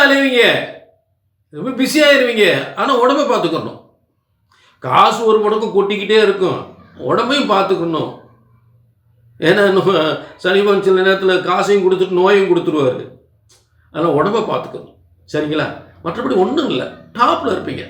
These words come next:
அதுல எந்தவித சந்தேகமே இல்ல. சரி, நல்லா கவனிங்க. இது வந்து நாங்க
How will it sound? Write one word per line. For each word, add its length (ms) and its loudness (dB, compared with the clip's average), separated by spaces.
அதுல 220 -4
எந்தவித 340 2
சந்தேகமே 520 -2
இல்ல. 120 -8
சரி, 200 -8
நல்லா 240 -4
கவனிங்க. 360 -2
இது 160 -4
வந்து 200 -2
நாங்க 300 -8